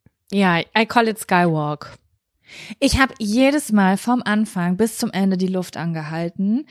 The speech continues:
Speaker 2: weil da so viele Leute auf engem Raum nebeneinander hergehen. Und ich hab mich immer gefragt, wie viel Prozent der Menschen, die da durchgehen, wohl die Luft anhalten. Und du reagierst
Speaker 1: Niemand?
Speaker 2: jetzt grad so, als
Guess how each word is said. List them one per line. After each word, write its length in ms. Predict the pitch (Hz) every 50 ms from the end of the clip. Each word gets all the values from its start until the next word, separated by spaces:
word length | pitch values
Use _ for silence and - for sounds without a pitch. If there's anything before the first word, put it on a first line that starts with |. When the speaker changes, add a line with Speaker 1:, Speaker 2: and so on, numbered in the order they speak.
| - - - - -
Speaker 2:
weil 160 | 202 208 214
da 100 | 226 226
so 220 | 202 202 240 269 269
viele 300 | - - 277 262 254 240
Leute 420 | 233 233 233 240 240 - - -
auf 140 | 185 - - -
engem 340 | 208 220 233 240 226 226 214
Raum 340 | 185 196 208 214 226 226 214
nebeneinander 640 | 202 202 196 - - 175 185 190 190 196 190 180
hergehen. 560 | 175 180 202 208 208 202 180 175 175 175 180 - - 269 269 226
Und 120 | - 208 214
ich 100 | - 226
hab 80 | 220
mich 180 | - 202 - -
immer 180 | 233 254 262 247
gefragt, 460 | 240 214 - - 202 202 208 208 _ -
wie 200 | 185 202 262 285
viel 240 | - - 302 269
Prozent 560 | 226 - - 202 190 - - 226 233 247 247 -
der 100 | 196 180
Menschen, 420 | 180 185 196 208 226 - - 233
die 100 | 196 202
da 140 | 180 180 170
durchgehen, 440 | 170 185 202 220 214 - 233 214 190
wohl 120 | 190 190
die 80 | 185 196
Luft 380 | 208 226 294 330 - - - -
anhalten. 800 | 165 165 165 160 160 160 160 160 160 - 165 160 156 156 170 - _ _ _ _ _ _ _ _ _ _ _ _ _ _ _ _
Und 180 | - 220 202 269
du 60 | 320
reagierst 420 | 277 285 262 233 214 202 233 262 294
Speaker 1:
Niemand? 200 | 339 381 440 440 440 466 508
Speaker 2:
jetzt 80 | 539
grad 0 |
so, 80 | 554 440 220 220
als 20 | -